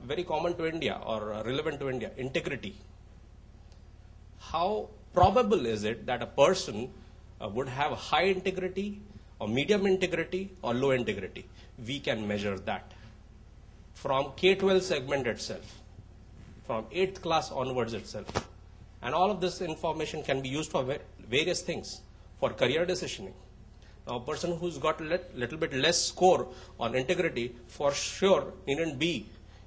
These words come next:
in a, you know, line of career which requires him to be very highly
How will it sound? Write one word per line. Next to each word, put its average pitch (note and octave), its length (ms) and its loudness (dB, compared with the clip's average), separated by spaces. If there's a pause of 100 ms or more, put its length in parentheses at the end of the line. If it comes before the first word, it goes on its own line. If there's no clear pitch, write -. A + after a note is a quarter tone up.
(100)
in A2 140 0
a, G#2+ 200 0 (320)
you G#2+ 100 -4
know, F#3 140 0 (640)
line C3+ 240 2
of D3 160 -4
career D3+ 400 2 (160)
which C3 280 -2
requires C#3 380 4
him D3 120 -4
to C#3 80 -8
be C#3 120 -2
very C#3 240 6
highly D#3 400 0